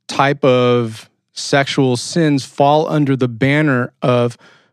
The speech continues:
porneia or sexual immorality. And so whenever Jesus talks about sexual immorality, which he does a few times, um, he does, I believe, three times in,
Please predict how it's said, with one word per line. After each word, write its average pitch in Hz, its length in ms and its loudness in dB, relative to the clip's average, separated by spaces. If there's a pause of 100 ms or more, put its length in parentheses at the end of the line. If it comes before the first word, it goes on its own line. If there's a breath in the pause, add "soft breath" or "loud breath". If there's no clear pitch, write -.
(180)
porneia 131 800 2 (160)
or 117 140 0
sexual 131 600 0
immorality. 117 920 0 (500 loud breath)
And 131 260 2
so 123 300 2
whenever 127 500 0
Jesus 151 600 0
talks - 400 -2
about 127 560 0
sexual 135 560 0
immorality, 127 600 2
which 113 180 0
he - 120 0
does 117 240 0
a 117 60 0
few 165 260 0
times, 107 560 -4 (540 loud breath)
um, 113 560 0 (560)
he 117 120 -4
does, 117 220 0
I 120 60 4
believe, 120 320 0
three 135 520 -2
times 165 680 -2
in, 135 720 0